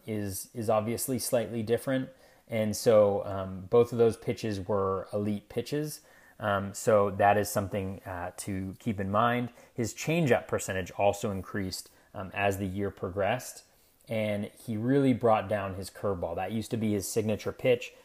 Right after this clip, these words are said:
He used to throw it over thirty percent of the time. It was down to twenty-two percent. And then he also th-, started throwing that four-seam fastball more.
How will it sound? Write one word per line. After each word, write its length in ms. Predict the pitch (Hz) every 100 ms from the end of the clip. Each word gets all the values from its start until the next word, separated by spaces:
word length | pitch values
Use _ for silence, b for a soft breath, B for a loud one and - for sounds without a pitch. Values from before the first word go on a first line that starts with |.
| b
He 60 | 120
used 120 | 98
to 80 | 110
throw 280 | 117 113 107
it 100 | 107
over 240 | 110 98
thirty 300 | 95 110 104
percent 340 | 92 98 113 104
of 60 |
the 80 | 101
time. 400 | - 104 98 98 B B -
It 140 | 113
was 160 | 110 101
down 220 | 104 101
to 40 |
twenty-two 520 | 92 - 101 95 - 131
percent. 420 | 123 - 113 110 B B -
And 80 | 123
then 80 |
he 40 | 131
also 280 | 143 139 131
th-, 120 | -
started 320 | - 120 107
throwing 220 | 113 110
that 220 | 104 92 -
four-seam 420 | 104 95 98 90
fastball 480 | 92 90 - 87 85
more. 440 | 90 87 82 82